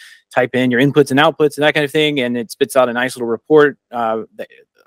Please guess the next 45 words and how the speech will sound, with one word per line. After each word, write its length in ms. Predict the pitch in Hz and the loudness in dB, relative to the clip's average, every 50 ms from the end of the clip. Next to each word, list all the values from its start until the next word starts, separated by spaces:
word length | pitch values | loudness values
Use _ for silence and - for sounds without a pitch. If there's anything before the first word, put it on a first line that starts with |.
| _ _ _ _ _ _ | _ _ _ _ _ _
for 180 | - - - 123 | -14 -10 -4 0
our 120 | 131 156 | 2 2
guys 280 | 156 156 147 147 139 120 | 4 4 4 2 2 -2
at 60 | 117 - | -8 -10
the 80 | 117 | -2
office 440 | 135 180 180 - - 104 110 - - | 0 0 0 0 -4 -12 -16 -16 -12
to 140 | - 127 131 | -4 -2 -2
actually 260 | 127 131 - 110 98 - | -2 -2 -6 -12 -16 -8
program 380 | _ - 202 180 160 156 143 139 | _ 2 4 4 4 4 2 0
the 100 | 135 127 | -2 -6
entire 320 | 107 - 147 170 165 131 | -4 -2 0 0 0 0
system 460 | - - 180 190 - - 101 95 98 _ _ _ _ _ _ _ _ | -2 -6 -8 -6 -6 -8 -12 -14 -16 _ _ _ _ _ _ _ _
before 240 | 120 - 156 165 | -8 -2 0 2
it 80 | 143 117 | 2 2
le-, 300 | 139 139 139 120 - 101 - - | 0 -4 -4 -6 -8 -14 -16 -16
like, 180 | 113 - - _ | -16 -16 -14 _
a 40 | - | -12
firmware 340 | - - 202 214 202 202 202 | -4 -2 0 2 2 0 0
updates, 540 | 185 185 180 180 170 170 - - - - - _ _ _ _ | 0 0 0 0 -2 -4 -6 -12 -18 -18 -20 _ _ _ _
program, 640 | - 196 185 170 175 175 170 165 160 160 156 151 143 _ _ _ _ _ - | -2 0 0 2 0 0 -2 -2 -4 -6 -8 -10 -12 _ _ _ _ _ -10
it, 200 | - 160 - - | -8 -8 -6 -4
it 140 | 165 170 | -4 -4
leaves 200 | 165 196 185 160 | -2 -2 -2 0
our 80 | 170 151 | 0 0
shop 240 | - 165 135 - _ _ | 0 -2 -4 -4 _ _
labeled, 540 | 117 117 127 156 147 113 117 123 123 - - - | -8 -4 -2 -2 0 -2 -4 -6 -8 -10 -12 -12
and 240 | 123 123 123 117 120 | -10 -8 -6 -6 -4
you 60 | 135 | -4
get 100 | 143 127 | -4 -2
documentation, 720 | 110 127 127 - 117 113 107 127 135 135 113 104 101 98 95 _ _ _ - _ _ _ _ _ _ | -2 -2 -2 -4 -6 -10 -6 -2 -2 -2 -2 -6 -10 -16 -18 _ _ _ -20 _ _ _ _ _ _
uh, 380 | - 107 104 107 104 98 101 98 | -6 -6 -4 -4 -4 -4 -6 -6
ready 260 | 104 123 139 139 135 | -2 -2 0 0 0
to 80 | 131 123 | -2 -2
go. 160 | 123 120 107 | -2 -2 -4
Like, 240 | 98 101 101 98 - | -4 -6 -10 -4 -2
this 140 | 143 147 - | -2 -2 -2
port 360 | - - 147 156 143 135 - | -2 0 2 2 2 2 0
plugs 220 | 135 139 131 123 | -2 -2 -2 -2
in 140 | 131 135 131 | -4 -4 -4
here, 440 | 117 131 131 131 127 120 117 113 104 | -4 -4 -2 -2 -2 -2 -4 -4 -6
do 200 | 104 117 127 123 | -6 -6 -6 -4
this, 260 | 120 123 123 113 - | -2 -2 -4 -4 -8
do 220 | - 123 123 120 113 | -6 -4 -4 -2 -2
this, 320 | 117 117 113 113 - - | -2 -2 -4 -6 -8 -10
and 340 | 110 104 101 101 98 92 | -10 -10 -10 -12 -12 -14